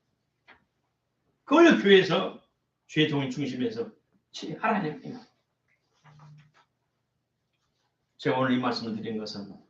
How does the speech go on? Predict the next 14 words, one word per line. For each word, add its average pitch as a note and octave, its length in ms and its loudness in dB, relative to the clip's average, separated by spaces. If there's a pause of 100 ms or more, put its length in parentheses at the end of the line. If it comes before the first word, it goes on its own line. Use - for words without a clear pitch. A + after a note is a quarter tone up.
(420)
우리 C#3 160 0
교회는 A#2 360 -4 (400)
지금 - 320 -12 (200)
새 - 220 -2
신자들이다. G#3 720 -2 (1700)
우리의 D3+ 300 8
믿음을 D3+ 320 4
다시 E3+ 320 6
정립할 E3 500 6
때고 - 180 -4
재설정하고 G3 1000 4
재조정할 E3 720 6
때예요. - 260 -16 (1120)
왜냐하면 A#2 400 -6